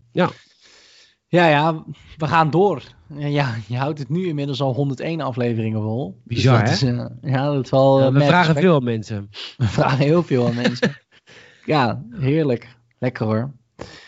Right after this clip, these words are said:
Speaker 2: Ja, mooi. Ja, ik, ehm, ik denk dat we hem hebben. Of
Speaker 1: Ja.
Speaker 2: was er nog een nieuwtje waar je het over wilde hebben?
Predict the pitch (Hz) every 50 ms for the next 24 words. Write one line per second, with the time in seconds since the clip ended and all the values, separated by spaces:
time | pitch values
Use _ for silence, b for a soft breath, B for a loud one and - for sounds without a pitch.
0 | B B B B B 139 135 127 127 131 151 175 170 151 143 - 165 165 160 -
1 | 175 170 160 156 151 147 147 143 143 139 139 131 127 123 120 _ _ _ _ _
2 | _ _ _ _ _ _ _ _ _ - - - 143 143 156 151 151 147 135 127
3 | 123 120 131 160 226 - - - - - - _ _ _ _ _ - 143 143 175
4 | 180 160 165 170 151 160 160 160 147 156 156 160 165 165 147 - 151 139 131 131
5 | 127 127 123 123 117 117 117 113 117 110 107 107 104 107 113